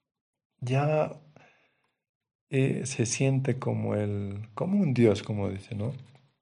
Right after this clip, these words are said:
Entonces Nerón se, se encontraba en esta situación, ya con todo el poder, entonces sentía la máxima autoridad.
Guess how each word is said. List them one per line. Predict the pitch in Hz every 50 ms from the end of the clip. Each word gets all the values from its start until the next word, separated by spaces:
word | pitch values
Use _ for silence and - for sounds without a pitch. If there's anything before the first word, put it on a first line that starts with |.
| _ _ _ _ - - _ _ _ _ _ _ _ _ _ _ _ _ _ _ _ _ _
Entonces | - 143 131 131 165 170 143 - 165
Nerón | 147 156 156 156 180 185
se, | 175 - 147 135
se | 135 151
encontraba | 147 127 - 131 131 - 156 156 143
en | 139
esta | 143 135 - 127
situación, | - - - - - 107 104 101 - - 120 113 107 107 107 107 - - - - - _ _ _ _ _ _ _ _ _ _ _ _ _ _ _ _ _ _ _ _ -
ya | 127 120 120 -
con | - 127 120 123 131 127
todo | - 160 165 160
el | 151 127 117
poder, | 120 - 110 110 110 113 117 123 127 123 - - - - - - _ _ _ _ _ - - _ _ _ _
entonces | - 120 113 110 - 123 117 110 - 120 107
sentía | - - 113 107 104 104 107 127 127 120
la | 113 107 107
máxima | 113 127 147 - 131 - - - 123 113
autoridad. | 107 104 104 104 110 101 104 104 110 120 127